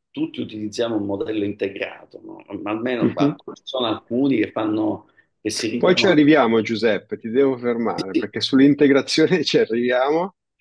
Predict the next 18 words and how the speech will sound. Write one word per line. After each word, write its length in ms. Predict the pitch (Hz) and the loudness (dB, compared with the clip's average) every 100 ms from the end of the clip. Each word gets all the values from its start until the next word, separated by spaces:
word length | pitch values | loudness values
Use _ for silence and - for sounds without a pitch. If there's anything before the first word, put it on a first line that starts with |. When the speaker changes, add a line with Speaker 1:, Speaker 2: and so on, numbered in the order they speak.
| _ _ _ | _ _ _
Speaker 2:
Eh, 640 | - 120 110 104 101 101 98 | -2 2 2 2 -2 -2 0
Speaker 1:
Sì. 320 | 120 95 - - | 0 -2 -8 -18
Speaker 2:
il 140 | 110 | -8
Speaker 1:
Beh, 160 | - 175 | 2 4
Speaker 2:
quadro 0 | |
Speaker 1:
quella 180 | 165 185 | 6 4
Speaker 2:
è 20 | |
Speaker 1:
è 80 | 156 | 4
la 180 | 143 151 | 2 0
Speaker 2:
abbastanza 40 | |
Speaker 1:
parola 380 | 156 147 147 139 | 0 2 2 2
d'ordine 560 | 143 151 131 127 120 | 2 0 0 0 2
di 100 | 107 123 | 2 0
oggi, 480 | 95 82 - - | 0 -4 -12 -8
no? 380 | 98 113 101 - | -4 -4 -6 -12
Eh, 520 | - 95 95 92 92 95 | -12 -10 -8 -10 -12 -6
Speaker 2:
Eh, 40 | |
Speaker 1:
integrazione. 840 | 110 104 - 101 - - 85 92 | -4 -2 -4 -6 -12 -12 -12 -12